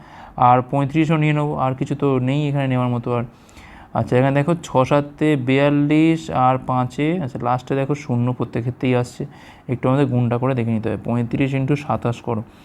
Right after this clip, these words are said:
পাঁচ সাত থেকে কত হচ্ছে এখানে? একশো পঁয়ত্রিশের পাঁচ, হাতে রয়েছে এখান থেকে তেরো, একাশি আর তেরোতে পাচ্ছি এখান থেকে নাইন ফোর ফাইভ into হচ্ছে ষোলো, পাঁচ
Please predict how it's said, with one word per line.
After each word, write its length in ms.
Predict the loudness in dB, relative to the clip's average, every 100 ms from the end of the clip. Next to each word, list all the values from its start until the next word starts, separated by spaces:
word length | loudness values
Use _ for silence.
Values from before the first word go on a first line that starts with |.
| -20 -4 0
পাঁচ 140 | 2
সাত 140 | 2 0 2
থেকে 140 | 2
কত 80 | 4 2
হচ্ছে 140 | 2
এখানে? 140 | 0 0
একশো 160 | -2 -4 -2
পঁয়ত্রিশের 420 | -2 0 0 -2 0
পাঁচ, 180 | 0 0
হাতে 120 | 0
রয়েছে 140 | 0 0
এখান 120 | 0
থেকে 100 | -2 0
তেরো, 240 | 0 2 2 -2 -10 -20 -4 -2
একাশি 360 | 2 2 2 2 2
আর 60 | 4
তেরোতে 240 | 2 2 2
পাচ্ছি 160 | 0 0
এখান 100 | 0
থেকে 140 | 0 2 2
নাইন 180 | 0 0
ফোর 160 | 0 0 2
ফাইভ 180 | 0 0 0
into 180 | 0 2 0
হচ্ছে 140 | 0 0
ষোলো, 180 | 0 0 0
পাঁচ 120 | -2